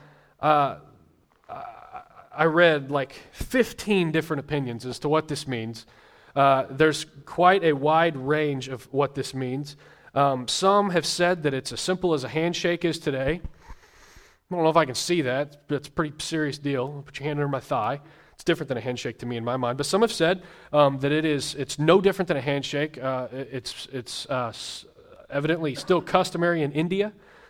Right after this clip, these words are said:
that when you make a promise, you swear by something that you would still do this. Um, there are some that have said it has to do,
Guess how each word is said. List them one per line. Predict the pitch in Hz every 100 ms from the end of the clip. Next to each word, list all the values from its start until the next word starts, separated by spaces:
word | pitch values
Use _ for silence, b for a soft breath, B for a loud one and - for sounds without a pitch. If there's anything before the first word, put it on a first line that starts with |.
| b
that | 147
when | 143 151
you | 143
make | 156
a | 147
promise, | - 151 160 190 - - b b -
you | 131
swear | 165
by | 170
something | 160 170 165 175 151
that | 143
you | 131
would | 127
still | - - 139
do | 139 151
this. | 185 202 - - b b b -
Um, | 143 139 120 110 107 _ -
there | 156 151
are |
some | 147 175 180
that | 170
have | 143
said | 170 165
it |
has | 139 165
to | -
do, | 143 151 170 170